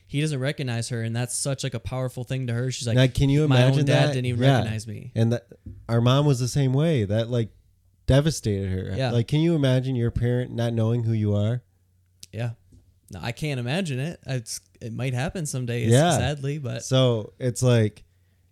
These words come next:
Speaker 2: it, that's what it was like, like, in those other movies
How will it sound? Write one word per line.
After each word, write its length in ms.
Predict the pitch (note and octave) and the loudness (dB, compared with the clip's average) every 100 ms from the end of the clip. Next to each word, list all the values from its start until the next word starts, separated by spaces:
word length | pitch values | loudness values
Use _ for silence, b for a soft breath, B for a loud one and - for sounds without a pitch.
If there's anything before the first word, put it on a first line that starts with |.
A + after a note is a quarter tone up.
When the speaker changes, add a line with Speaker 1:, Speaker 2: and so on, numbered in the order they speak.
| _ - | _ -2
Speaker 2:
it, 320 | B2+ B2+ C3 | -2 -2 0
that's 300 | B2 C3 C#3+ | 2 2 0
what 260 | C#3 A#2 _ - | -2 -4 _ -6
it 120 | - | -2
was 200 | C3 A#2+ | 0 0
like, 280 | A#2+ A2+ G#2+ - _ _ _ _ _ _ _ _ _ - | 0 0 -2 -12 _ _ _ _ _ _ _ _ _ -8
like, 300 | C#3+ C3 - - | -4 -4 -6 -6
in 120 | D#3 | -2
those 200 | D#3 C3+ - | -2 -4 -4
other 260 | D#3+ F#3 | -2 0
movies 600 | D#3+ C#3+ B2+ B2+ A#2+ A2+ | 0 2 2 2 2 -2